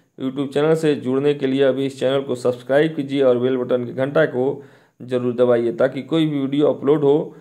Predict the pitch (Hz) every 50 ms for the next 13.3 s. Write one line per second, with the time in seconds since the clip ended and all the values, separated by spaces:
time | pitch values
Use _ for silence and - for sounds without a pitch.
0 | - _ _ _ _ - 131 131 131 131 127 135 120 123 120 - 135 139 165 156
1 | 151 151 143 131 135 139 135 - 135 127 127 127 - - 123 123 123 139 147 156
2 | 156 - 147 139 143 143 - 110 117 113 117 123 127 127 127 - 127 123 123 -
3 | 135 - 127 123 117 120 123 143 147 - - _ _ _ _ _ _ _ _ _
4 | _ 123 131 135 131 131 127 127 127 127 123 123 123 - 127 127 123 117 120 120
5 | - - - - - - 135 151 165 170 165 165 143 131 131 135 143 147 147 -
6 | 120 120 127 123 127 135 131 - 127 123 - - - 135 143 147 156 156 - 143
7 | 131 131 139 139 147 151 - - - - _ _ _ _ _ _ - - 147 160
8 | 160 156 156 139 135 127 135 131 131 127 - 123 123 123 - 127 - - - -
9 | 127 139 147 156 147 156 151 143 135 135 143 135 131 131 127 135 147 151 165 -
10 | - - - _ _ _ _ _ _ _ - 123 127 120 120 120 120 120 - -
11 | - _ _ _ _ _ _ _ _ _ _ _ _ _ _ - 175 196 208 208
12 | 190 190 165 156 156 156 160 156 160 160 143 139 127 135 143 156 - - - 123
13 | - - 117 127 127 127